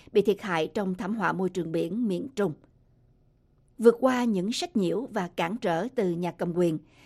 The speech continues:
đoàn xe buýt gồm mười lăm chiếc do linh mục Anton Đặng Hữu Nam dẫn đầu, ngày hai mươi sáu tháng chín đã đưa sáu trăm ngư dân thực hiện cuộc hành trình hai ngày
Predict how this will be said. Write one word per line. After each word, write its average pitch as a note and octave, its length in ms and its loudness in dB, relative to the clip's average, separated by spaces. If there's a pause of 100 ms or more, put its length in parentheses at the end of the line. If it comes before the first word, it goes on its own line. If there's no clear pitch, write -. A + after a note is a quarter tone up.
(200)
đoàn F#3+ 280 2
xe G3 220 -2
buýt A3+ 220 2 (140)
gồm F3+ 440 2
mười F3+ 140 2
lăm F#3 240 0
chiếc B3 260 2 (380)
do B3 160 6
linh A3+ 220 4
mục F3+ 260 -2
Anton F#3 560 0 (220)
Đặng E3 300 0
Hữu F3 220 -2
Nam G3+ 400 0
dẫn F3 240 0
đầu, E3+ 240 4 (440)
ngày G#3+ 300 2
hai B3+ 100 0
mươi A#3 80 4
sáu A3 180 -2
tháng C4 140 -2
chín A#3+ 260 2 (360)
đã G3 140 2
đưa G#3 320 4
sáu A3 340 -4 (140)
trăm G#3 280 0
ngư G#3 80 4
dân F#3+ 320 4 (360)
thực - 140 0
hiện F#3 240 2
cuộc F#3+ 180 0
hành F#3+ 160 -4
trình F3 280 0
hai A#3+ 160 -2
ngày F3+ 300 0